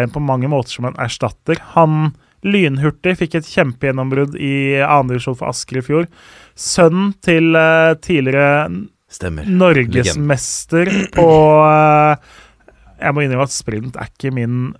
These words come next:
Speaker 1: øvelse, altså. Men, eh, Aham Okeke må da ha ganske mange sprint-N M-gull.
Speaker 2: Det vet tro, var
Speaker 1: Jeg
Speaker 2: han i Ertsgård-tida, eller?
Speaker 1: Skal vi se,
Speaker 2: Ertsgård
Speaker 1: han har
Speaker 2: også?
Speaker 1: vunnet, nei, må vi sjekke, her må vi, han har vunnet N M på hundre meter seks ganger, yes. Så,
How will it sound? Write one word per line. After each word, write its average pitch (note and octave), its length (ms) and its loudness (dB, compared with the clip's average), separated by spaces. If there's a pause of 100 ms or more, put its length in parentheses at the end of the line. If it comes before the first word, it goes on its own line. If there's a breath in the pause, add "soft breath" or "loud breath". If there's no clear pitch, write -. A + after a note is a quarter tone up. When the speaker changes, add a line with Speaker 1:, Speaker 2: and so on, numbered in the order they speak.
(120)
Speaker 1:
øvelse, A2 420 -2
altså. C3+ 260 -2
Men, C#3+ 380 2
eh, - 40 4
Aham C#3 500 4
Okeke D3+ 560 0 (720 loud breath)
må C3 440 4
da D3 160 4
ha D#3 380 4
ganske C3+ 640 -4
mange A2+ 640 -2
sprint-N A2 560 -8
M-gull. C#3 380 -2 (880)
Speaker 2:
Det F#2 80 -6
vet G#2 260 -2 (140)
tro, D#2+ 460 -4
var F#2 240 2
Speaker 1:
Jeg E3 100 4
Speaker 2:
han G#2+ 140 0
i A#2 100 -2
Ertsgård-tida, A#2 600 -2
eller? E4 160 -4
Speaker 1:
Skal - 400 -16
vi D#3 60 -2
se, G3 120 0
Speaker 2:
Ertsgård G3+ 80 0
Speaker 1:
han G3 160 6
har G#3 120 4
Speaker 2:
også? G#3 60 0
Speaker 1:
vunnet, F#3 600 2
nei, E3+ 140 4
må F3+ 140 4
vi D#3 80 0
sjekke, C#3+ 220 0
her D3 80 2
må D#3+ 80 2
vi, D3 100 -2
han G#3 160 4
har G#3+ 80 4
vunnet G3+ 160 4
N F3 140 0
M D#3 80 -4
på F3 100 -2
hundre D3+ 240 0
meter C#3+ 160 -2
seks - 320 -6
ganger, A#2+ 360 -2 (120)
yes. C#3 320 -2 (320 soft breath)
Så, - 160 -6